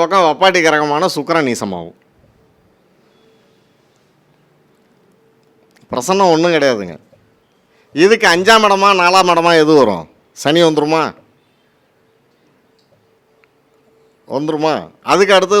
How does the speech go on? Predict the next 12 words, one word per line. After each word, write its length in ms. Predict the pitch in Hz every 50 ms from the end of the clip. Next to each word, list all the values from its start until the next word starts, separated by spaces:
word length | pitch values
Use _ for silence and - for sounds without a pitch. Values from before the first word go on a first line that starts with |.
| 190 175
ஒன்பது, 240 | 175 180 196 202 196 175
பத்துல 200 | 175 151 165 160 151 151
போனா 160 | 170 175 175 160
அதே 120 | 156 170 170 -
சுக்கிரன் 340 | 160 143 165 170 170 165 151 143
புதன் 220 | 139 143 143 139
வந்துருமா? 340 | 135 135 135 135 131 139 139 131 101 - _ _ _ _ _ _ _ _ _ _ _ _ _ _ _ _ _ _ _ _ _ _ _ _ _ _ _ _ _ _ _ _ _ _ _ _ _ _ _ _ _ _ _ _ _ _ - -
ஒண்ணுக்கு 240 | 147 180 208 208 190 185
ஒண்ணு 140 | 185 185
அப்படியே 200 | 180 165 175 170 - 175
தொடுக்கும். 360 | 180 185 185 190 175 107 - - _ _ _ _ _ _ _ - - - _ _ _ _ _ _ _ _ _ _ _ _ _ _ _ _ _ _ _ _ _ _ _ _ _ _ _ _ _ _ _ _ _ _ _ _ - -
சிம்பிளா 320 | 190 202 196 208 214 220